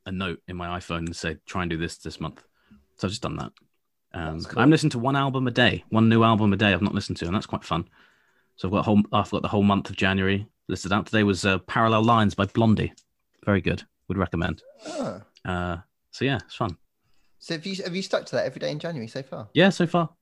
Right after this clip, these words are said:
Speaker 1: A nice little mix. There's, there was some Blondie, there was some Townes Van Zandt, who I'd not heard of, but he was very good, from the sixties.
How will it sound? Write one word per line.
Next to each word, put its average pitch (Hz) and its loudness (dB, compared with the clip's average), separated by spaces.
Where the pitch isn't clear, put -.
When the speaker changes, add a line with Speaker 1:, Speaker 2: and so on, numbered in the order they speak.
Speaker 1:
A - 2
nice 123 4
little 101 0
mix. 117 0
There's, - -6
there 101 -4
was 98 -4
some 101 -4
Blondie, 110 0
there 101 -2
was 95 -4
some 92 -4
Townes 110 -4
Van 104 -2
Zandt, 107 -2
who 95 -2
I'd 95 -2
not 92 -2
heard 98 0
of, 107 -4
but 98 -4
he 95 -4
was 90 -6
very 92 -2
good, 110 -4
from 104 -6
the 92 -6
sixties. - -12